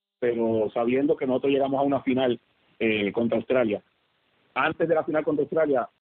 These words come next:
la prensa que estaba encargada de hacer los votos de quién iba a ser, eh, los jugadores del torneo y el M V P y demás, tenían que decidir un M V P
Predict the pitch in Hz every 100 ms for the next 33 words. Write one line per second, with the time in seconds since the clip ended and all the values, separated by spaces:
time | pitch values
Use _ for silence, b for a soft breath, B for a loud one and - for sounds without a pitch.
0 | _ 95 107 110 139 147 117 110 - 123
1 | 123 139 123 127 135 135 123 131 131 113
2 | 135 135 117 110 95 120 131 120 123 127
3 | 123 117 110 110 120 123 120 110 107 107
4 | 131 139 123 110 107 120 131 127 135 135
5 | 131 143 151 _ _ _ 123 123 139 135
6 | 143 135 127 135 147 - _ _ _ _
7 | - 131 143 143 135 139 147